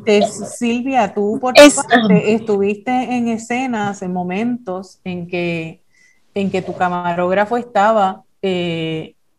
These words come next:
Speaker 1: captando
Speaker 2: Es
Speaker 1: imágenes de la familia, de, de la familia en su, en sus momentos más difíciles, probablemente cuando, cuando estaban en ciencias forenses, este,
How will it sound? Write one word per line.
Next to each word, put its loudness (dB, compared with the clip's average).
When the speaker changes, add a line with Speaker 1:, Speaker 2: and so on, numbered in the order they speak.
Speaker 1:
captando 4
Speaker 2:
Es 0
Speaker 1:
imágenes 2
de 0
la -2
familia, 0
de, -2
de -4
la -2
familia -4
en -2
su, -6
en -8
sus -6
momentos -4
más -2
difíciles, -4
probablemente 0
cuando, -4
cuando -4
estaban -4
en -6
ciencias -4
forenses, -4
este, -10